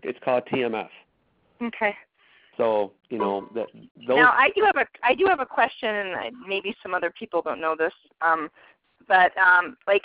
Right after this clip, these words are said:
Speaker 2: I wrote about the Les Mills pump today, um, 'cause a lot of people don't even know it's on, um, D V D. So I did, um, the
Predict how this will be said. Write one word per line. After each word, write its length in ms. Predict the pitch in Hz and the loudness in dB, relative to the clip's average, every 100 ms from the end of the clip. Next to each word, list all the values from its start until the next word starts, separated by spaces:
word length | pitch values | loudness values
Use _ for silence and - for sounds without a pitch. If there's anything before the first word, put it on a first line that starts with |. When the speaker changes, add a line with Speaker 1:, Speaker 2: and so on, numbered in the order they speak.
| - | 0
Speaker 2:
I 240 | 220 254 | 4 4
wrote 400 | 254 220 208 196 _ - - | 4 4 4 2 _ -20 -2
about 320 | 196 196 190 | 0 4 2
the 60 | 185 | 4
Les 220 | 180 196 - | 2 2 0
Mills 180 | 196 180 _ | -8 -8 _
pump 240 | 208 160 _ _ _ _ | 0 0 _ _ _ _
today, 360 | 240 175 147 180 _ - - _ - | -2 2 2 -2 _ -20 -20 _ 0
um, 260 | 170 170 170 | 4 6 4
'cause 100 | 262 | 0
a 40 | |
lot 160 | 208 240 | 2 2
of 60 | - | 0
people 180 | 240 208 | -2 0
don't 160 | 208 | 0
even 160 | 202 190 | 0 -2
know 140 | 196 | 0
it's 120 | 196 - | 0 -2
on, 140 | 170 _ - | -8 _ 0
um, 180 | 156 156 | 0 0
D 120 | 175 160 | -10 -18
V 60 | 170 | -10
D. 240 | 160 131 - - _ - | -8 -8 -12 -20 _ -4
So 400 | 220 208 208 196 - | 4 6 6 4 4
I 280 | 202 226 262 - | 4 4 0 0
did, 400 | 202 190 185 180 _ _ 185 | 4 6 4 2 _ _ 2
um, 460 | 175 170 165 170 _ | 4 4 2 -4 _
the 100 | 190 | -6